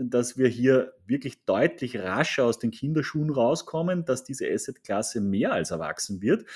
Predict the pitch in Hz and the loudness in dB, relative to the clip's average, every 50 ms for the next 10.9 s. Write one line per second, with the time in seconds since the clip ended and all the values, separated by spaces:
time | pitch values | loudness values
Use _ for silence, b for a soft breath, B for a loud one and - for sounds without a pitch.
0 | B B B B B 104 101 143 175 - - 135 139 - - 147 - - 170 175 | B B B B B 0 2 2 0 0 -2 -4 -6 -6 -12 -14 -8 -2 -2 -2
1 | 170 - - - 110 95 85 82 85 - - - 104 95 - 101 82 87 87 - | -2 -2 -6 -4 -4 -2 -2 -2 -4 -6 -6 -8 -8 -6 -4 -2 -2 -2 -4 -6
2 | - - - - 90 87 87 - - 104 - 101 90 87 85 87 110 180 101 - | -10 -12 -12 -8 -6 -6 -6 -8 -10 -8 -8 -6 -4 -2 -2 0 -2 -2 -4 -6
3 | - - 85 82 - 92 117 - - - 170 170 165 139 - - 104 104 120 - | -8 -8 -10 -4 -2 -2 -2 -2 -2 -2 -2 0 0 -4 -2 0 2 2 2 2
4 | - - 131 107 90 - - - - 98 135 180 - - 196 175 165 156 147 110 | 0 -2 -4 -4 -4 -4 -6 -6 -2 0 0 0 0 -2 -2 -2 0 0 2 2
5 | 104 120 254 165 170 - - - 170 190 185 175 B B B B B B - - | 2 2 0 0 0 0 0 2 2 0 -2 -4 B B B B B B -4 -4
6 | 113 - 107 107 135 190 208 - 220 190 - 110 120 139 135 135 117 110 117 131 | 2 8 8 10 10 10 8 4 4 0 2 2 2 4 4 2 2 2 2 2
7 | 165 165 - - - 139 123 117 113 143 170 - - 135 120 110 113 127 127 - | 2 0 -2 -10 -6 -2 0 2 2 0 0 -4 -4 -2 0 0 0 -2 -2 -4
8 | 113 113 98 87 87 101 135 165 - _ - 151 165 - - - - 127 127 120 | -4 -4 -2 0 0 0 0 -2 -6 _ -10 -10 -8 -6 -6 -6 -4 -2 -2 0
9 | 104 95 92 101 127 170 180 170 - 151 139 - 143 165 175 160 160 - - - | 0 0 0 0 0 0 -2 -2 -2 -4 -4 -4 -6 -6 -6 -6 -6 -6 -10 -8
10 | 107 98 151 180 - - 185 165 - 147 131 123 123 123 143 147 143 | -6 -6 -6 -6 -6 -8 -10 -8 -4 -2 2 2 2 2 2 0 0